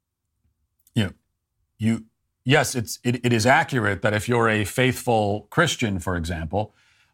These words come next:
uh, or a member of any of the Abrahamic faiths or, or many other religions,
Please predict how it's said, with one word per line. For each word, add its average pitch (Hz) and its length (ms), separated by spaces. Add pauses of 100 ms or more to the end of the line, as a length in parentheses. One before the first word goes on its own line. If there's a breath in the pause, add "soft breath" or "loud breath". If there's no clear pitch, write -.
(100)
uh, 104 240
or 120 160
a 120 60
member 120 240
of 107 80
any 123 200
of 117 60
the 107 80
Abrahamic 95 520
faiths - 460 (320 loud breath)
or, 101 280
or 110 160
many 117 240
other 110 180
religions, 98 580